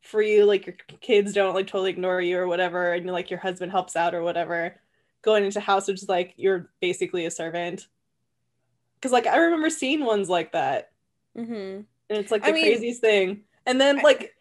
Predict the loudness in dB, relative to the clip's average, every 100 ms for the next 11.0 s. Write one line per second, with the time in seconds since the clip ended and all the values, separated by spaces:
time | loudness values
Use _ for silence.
0 | _ 6 6 6 2 2 4 6 8 6
1 | 6 6 6 2 2 4 2 4 4 4
2 | 2 2 -6 0 0 2 2 4 4 4
3 | 2 0 2 2 2 2 0 2 2 2
4 | 2 2 0 0 -2 0 0 0 -2 -4
5 | -4 -2 -4 -4 -2 -2 -4 -10 -8 2
6 | 2 2 -2 -2 2 4 4 2 0 0
7 | 2 2 0 2 4 4 2 0 -2 -6
8 | _ _ _ _ _ _ -4 2 4 4
9 | 4 2 2 2 4 2 0 0 -2 -4
10 | 0 0 0 -4 -2 2 2 0 -6